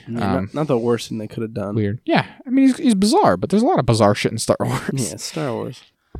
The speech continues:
Speaker 1: Uh, and then, so he's got Din, and then
Speaker 2: And, and boy, does he have him.
Speaker 1: Oh, yeah, he's got him in a little cage. Uh, later, we see he's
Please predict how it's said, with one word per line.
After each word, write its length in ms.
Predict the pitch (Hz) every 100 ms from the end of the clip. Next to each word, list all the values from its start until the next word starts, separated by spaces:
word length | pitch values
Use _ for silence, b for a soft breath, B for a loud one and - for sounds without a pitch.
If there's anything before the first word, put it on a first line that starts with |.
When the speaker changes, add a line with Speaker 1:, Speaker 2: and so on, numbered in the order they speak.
| B B _
Speaker 1:
Uh, 260 | 117 113 113
and 120 | 113
then, 400 | 120 120 123 120 -
so 80 | 135
he's 220 | 127 123
got 260 | - 147 147
Din, 380 | 131 131 139 127
and 220 | 113 110
then 380 | 107 104 104 107 - _ _ -
Speaker 2:
And, 220 | 127 -
and 280 | 175 170 151
boy, 140 | 202
does 160 | 254 -
he 100 | 214
have 240 | 196 202
him. 200 | 123 - - -
Speaker 1:
Oh, 180 | 147
yeah, 140 | 185 107
he's 140 | 107
got 120 | -
him 100 | 135
in 0 | 123
a 40 |
little 120 | 127
cage. 480 | 139 - 131 156 - _ _ _
Uh, 100 | 123
later, 240 | 120 135 139
we 80 | 131
see 280 | - 120 117
he's 260 | 131 -